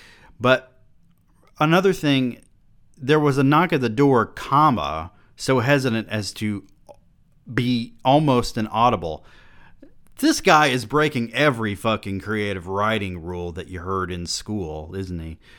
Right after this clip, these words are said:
I mean, he's starting with a knock, someone knocking at the front door. It's almost like an alarm clock going off. So hesitant as to be almost inaudible. I mean, Jesus Christ.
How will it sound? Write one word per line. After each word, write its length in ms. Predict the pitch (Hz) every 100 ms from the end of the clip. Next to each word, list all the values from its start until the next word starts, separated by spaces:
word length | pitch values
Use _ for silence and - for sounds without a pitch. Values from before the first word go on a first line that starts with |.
| _ _ -
I 80 | 90
mean, 440 | 104 107 104 98 -
he's 220 | 107 101
starting 640 | - 131 135 135 123 104
with 520 | 104 101 98 92 - _ _ _ _ _ _ _ _ _ _
a 120 | 110
knock, 380 | 113 117 110 -
someone 300 | - 123 113
knocking 400 | 110 113 - 113
at 120 | 110
the 60 | 110
front 280 | - 110 110
door. 420 | 98 92 90 90 -
It's 220 | - 104 -
almost 380 | 123 123 113 -
like 240 | 107 101
an 80 | 104
alarm 380 | 98 110 113 107
clock 320 | - 90 90
going 280 | 90 85 82
off. 440 | 78 76 76 - - _ - - _ _ _ _
So 360 | - 156 156 151
hesitant 720 | - 165 160 117 95 92 90
as 240 | 110 107
to 80 | 98
be 220 | 104 107
almost 520 | - 127 131 107 -
inaudible. 560 | 104 95 107 104 87 87
I 80 | 98
mean, 420 | 110 113 110 107 - - - _ _ _ _ _ _ _ _ _ _ _ _ _ _ _ _ _ _ _ _ _ _ _ -
Jesus 480 | - 127 156 95 76
Christ. 840 | - 113 127 69 69 - - -